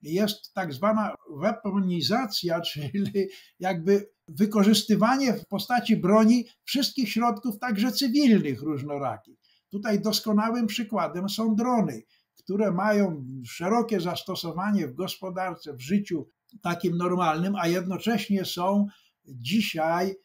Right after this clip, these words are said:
jednym z najważniejszych środków rażenia na polu walki. To zarówno w tej strefie styczności, bezpośredniej taktyce, na poziomie taktycznym i operacyjnym, ale także na tym poziomie strategicznym.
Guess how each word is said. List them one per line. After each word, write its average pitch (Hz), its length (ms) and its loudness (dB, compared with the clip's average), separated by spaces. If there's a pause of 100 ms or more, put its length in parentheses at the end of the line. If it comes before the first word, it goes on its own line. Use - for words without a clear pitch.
(120)
jednym 185 420 0
z 127 100 -8
najważniejszych 220 920 2
środków 185 640 -2
rażenia 185 800 2 (340)
na 160 140 -2
polu 180 300 0
walki. 175 420 2
To 170 140 -2
zarówno 208 520 2
w - 60 -12
tej 165 160 -2
strefie 208 400 -4
styczności, 180 840 -4
bezpośredniej 190 920 -4 (120)
taktyce, 170 840 -4 (520)
na 165 120 -6
poziomie 196 400 2
taktycznym 202 640 -2
i 190 60 -2
operacyjnym, 190 760 0 (260)
ale 254 240 0
także 262 320 -2
na 262 140 0
tym 254 180 -4
poziomie 254 400 0
strategicznym. 131 920 -6